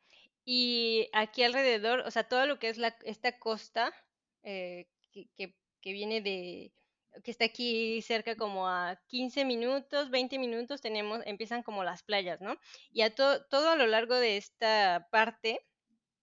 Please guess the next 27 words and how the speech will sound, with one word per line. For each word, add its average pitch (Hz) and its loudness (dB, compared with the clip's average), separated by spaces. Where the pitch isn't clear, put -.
este, 202 -6
eh, 190 -10
está 226 -2
llena 262 4
de 240 2
museos, 226 0
está 233 -2
llena 247 4
de, 196 -2
de 190 -8
todavía, 220 4
mm, 190 -14
búnques, 254 2
eh, 196 -4
puedes 226 4
ver 226 4
los, 220 0
los, 190 -10
eh, 208 -6
¿cómo 247 -8
se 233 -10
llaman? 233 0
Los 226 -2
tanques 254 0
que 233 -6
usaban 220 2
antes, 254 4